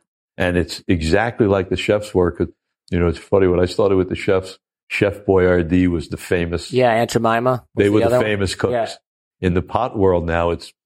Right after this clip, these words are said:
Speaker 1: Bob Marley.
Speaker 2: Oh, sure, yeah,
Speaker 1: Or,
Speaker 2: sure.
Speaker 1: or Snoop Dogg, not the actual grower, who's actually the real star. It's like,
Speaker 2: Right.
Speaker 1: Chef Boyardee against Emeril, Snoop Dogg against the grower.
Speaker 2: Yeah.
Speaker 1: I think that has a real possibility to develop,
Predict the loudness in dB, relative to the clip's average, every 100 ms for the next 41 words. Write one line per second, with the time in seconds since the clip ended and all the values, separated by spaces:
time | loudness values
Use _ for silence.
0 | _ -2 0 0 0 0 0 -4 -12 _
1 | _ _ -2 -2 0 2 2 2 2 2
2 | 2 2 2 -2 -4 -6 -6 -2 -2 0
3 | 2 4 2 -4 _ _ _ _ -4 -4
4 | 0 0 2 0 -2 -2 -2 0 2 2
5 | 0 -8 _ _ _ _ -2 0 0 0
6 | 0 0 2 2 0 0 0 2 0 -2
7 | 0 0 -4 _ _ _ -4 -4 2 2
8 | 2 2 2 0 0 -4 -2 -2 0 0
9 | -2 -8 _ _ _ -16 -2 0 0 0
10 | 2 2 2 0 -2 -6 -18 _ _ _
11 | -2 2 2 0 -4 -4 0 0 -4 _
12 | _ _ _ -4 0 0 0 0 0 0
13 | 0 2 2 0 -2 -4 -4 0 0 2
14 | -2 -2 -6 0 -2 -2 -8